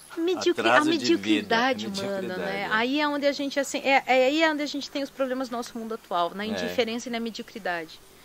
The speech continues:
Speaker 1: né? E quando a gente aprende que partilhar, porque a natureza é econômica, você não vê a natureza com receio de não ter, né?
Speaker 2: Sim,
Speaker 1: A, a
Speaker 2: a
Speaker 1: natureza,
Speaker 2: natureza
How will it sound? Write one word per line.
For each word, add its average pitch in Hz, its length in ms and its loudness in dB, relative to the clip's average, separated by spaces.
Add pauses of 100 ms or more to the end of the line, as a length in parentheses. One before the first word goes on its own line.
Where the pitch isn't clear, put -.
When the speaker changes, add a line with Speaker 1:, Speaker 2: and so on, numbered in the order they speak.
(380)
Speaker 1:
né? 185 220 -2
E 220 220 -6
quando 254 200 4
a 262 40 2
gente 254 260 -2
aprende 233 440 -2
que - 140 -14
partilhar, 240 600 2
porque 277 380 -4
a 254 100 2
natureza 294 460 -2
é - 20 -2
econômica, 170 540 -12 (100)
você - 200 -14
não 233 140 -6
vê 254 100 -2
a 277 80 2
natureza 240 840 2 (520)
com 226 260 0
receio 254 500 0
de 226 140 -6
não 214 160 -8
ter, 170 280 -10 (600)
né? 180 160 -4
Speaker 2:
Sim, 202 80 -8
Speaker 1:
A, 196 40 0
a 196 200 0
Speaker 2:
a 220 40 2
Speaker 1:
natureza, 240 680 6
Speaker 2:
natureza 262 60 2